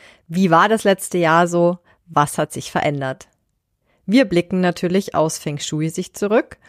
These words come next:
und schauen uns einmal genauer an, wie die neue Feuerperiode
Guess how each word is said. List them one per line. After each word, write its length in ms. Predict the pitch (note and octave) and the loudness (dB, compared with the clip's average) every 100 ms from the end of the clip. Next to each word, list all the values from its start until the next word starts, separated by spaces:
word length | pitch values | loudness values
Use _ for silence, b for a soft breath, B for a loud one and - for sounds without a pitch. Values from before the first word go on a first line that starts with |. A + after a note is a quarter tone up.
| B B B B | B B B B
und 260 | - B3+ C4 | -2 0 2
schauen 280 | F#3+ G#3 | 2 2
uns 100 | G#3 | 2
einmal 240 | - F#3 F#3 | 0 -2 -2
genauer 460 | E3+ D#3 F#3+ G#3+ | -2 0 2 2
an, 300 | D#3+ F3 F#3+ - _ | 2 -2 -2 -8 _
wie 160 | F3 F#3+ | -6 -6
die 160 | G#3 G#3 | -2 -2
neue 480 | E3 D#3 F3 F3+ | 0 0 0 -2
Feuerperiode 1300 | F3 - G#3 A#3 F3 D#3+ D3 C#3+ C#3 C#3+ D3 E3 F#3 | -6 0 4 4 4 0 -6 -6 -8 -8 -6 -6 -6